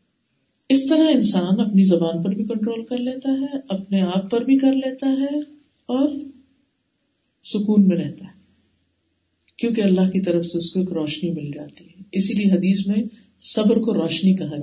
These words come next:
گیا ہے۔ "والصبر ضیاء۔" صبر کرتا ہے نا انسان، تو پھر اس مسئلے کا حل بھی انسان کو ملنے لگتا ہے۔ اچھا، اب یہ کر لو۔ آپ یقین کریں، اللہ کی طرف سے آپ کے دل میں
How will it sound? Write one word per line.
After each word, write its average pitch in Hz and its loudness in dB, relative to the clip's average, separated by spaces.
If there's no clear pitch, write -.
گیا 143 -8
ہے۔ 143 -12
"والصبر 180 4
ضیاء۔" 165 2
صبر 214 0
کرتا 262 0
ہے 339 -2
نا 349 -2
انسان، 208 0
تو 262 2
پھر 294 2
اس - 0
مسئلے 247 2
کا - 0
حل 196 4
بھی 233 2
انسان 175 2
کو 175 0
ملنے 160 -2
لگتا 147 -6
ہے۔ - -16
اچھا، 190 -8
اب 190 -2
یہ 180 2
کر - -6
لو۔ - -16
آپ 240 -4
یقین 285 4
کریں، 262 2
اللہ 233 2
کی 269 -2
طرف 240 0
سے - -4
آپ 202 2
کے 226 -4
دل 208 2
میں 262 2